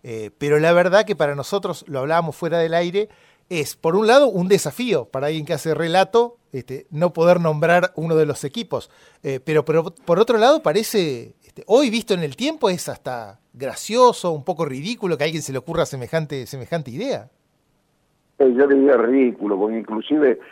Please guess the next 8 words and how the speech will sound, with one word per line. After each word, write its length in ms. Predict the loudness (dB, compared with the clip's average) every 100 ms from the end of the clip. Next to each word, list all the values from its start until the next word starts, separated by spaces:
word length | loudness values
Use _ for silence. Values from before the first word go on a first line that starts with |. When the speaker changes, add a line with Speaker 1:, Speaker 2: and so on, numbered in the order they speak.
| -12 0
Speaker 2:
eh, 580 | 2 4 4 4 2
eh, 0 | -2 -8 -16 -14 -14 -20 -20 -20 -18
ustedes 340 | -8 2 4 4
recién 340 | 0 0 -2
decían 420 | -2 -2 0 0
de, 560 | 0 0 0 -2 -4 -6
de 120 | -8
Malvinas, 600 | -6 -6 -4 -6 -6 -8